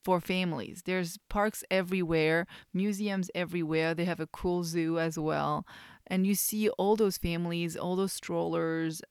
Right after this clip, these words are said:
During the winter, I mean, yes, it's, it's cold, but it's not that cold either.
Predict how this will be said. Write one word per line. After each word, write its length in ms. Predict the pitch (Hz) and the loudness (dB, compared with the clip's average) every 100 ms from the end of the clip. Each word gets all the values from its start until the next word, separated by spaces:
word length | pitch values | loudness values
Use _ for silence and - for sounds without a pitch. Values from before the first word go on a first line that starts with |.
| - 196 | -12 -2
During 260 | 226 262 | 4 6
the 80 | 226 | 6
winter, 300 | 208 240 233 | 8 8 8
I 40 | |
mean, 200 | 208 190 | 8 6
yes, 260 | 185 175 - | 6 4 2
it's, 160 | - - | -8 -6
it's 160 | 175 - | -6 -6
cold, 220 | - 190 | 0 2
but 120 | 196 | 2
it's 200 | 233 - | -2 -4
not 160 | 285 311 _ - | -2 -4 _ -6
that 300 | 160 175 - | -2 -2 -4
cold 280 | - 175 - | -6 -6 -6
either. 480 | 165 165 156 147 | -6 -4 0 0